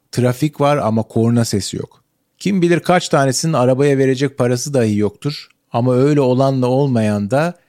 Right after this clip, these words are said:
bisiklet veya tramvayla evlerine dönüyorlar. Yarın kalkıp kendi sorunlarıyla mücadele edecekler.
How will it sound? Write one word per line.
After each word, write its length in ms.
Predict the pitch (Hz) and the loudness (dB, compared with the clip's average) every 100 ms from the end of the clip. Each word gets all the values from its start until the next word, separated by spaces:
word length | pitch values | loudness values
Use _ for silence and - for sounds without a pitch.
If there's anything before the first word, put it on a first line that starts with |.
| - | -6
bisiklet 520 | 123 - 135 127 113 | -4 -4 -2 -2 0
veya 260 | 107 101 95 | 0 0 0
tramvayla 540 | 131 123 110 98 123 | -2 -2 0 0 0
evlerine 480 | 143 120 110 110 110 | 0 0 0 0 0
dönüyorlar. 600 | 95 85 82 - 98 - _ _ _ - | -2 -4 -8 -12 -16 -20 _ _ _ -4
Yarın 240 | 226 175 | 0 0
kalkıp 420 | 139 131 123 - - | 0 0 0 -2 -2
kendi 280 | 151 131 | -2 -2
sorunlarıyla 640 | 127 127 113 107 104 107 165 | -2 -2 0 0 0 0 -2
mücadele 500 | 165 151 131 123 98 | 0 0 2 0 0
edecekler. 540 | 90 87 85 - | -2 -6 -8 -8